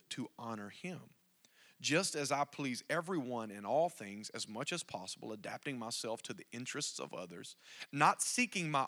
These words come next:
own benefit, but that of the many, so that they will be open to the message of salvation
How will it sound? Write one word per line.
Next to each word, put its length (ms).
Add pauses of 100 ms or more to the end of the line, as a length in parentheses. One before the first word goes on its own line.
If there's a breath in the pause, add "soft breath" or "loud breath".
(120)
own 280
benefit, 560 (100)
but 160
that 320
of 220
the 80
many, 420 (260 loud breath)
so 360
that 240
they 480 (240 loud breath)
will 120
be 280
open 320
to 140
the 100
message 440
of 140
salvation 720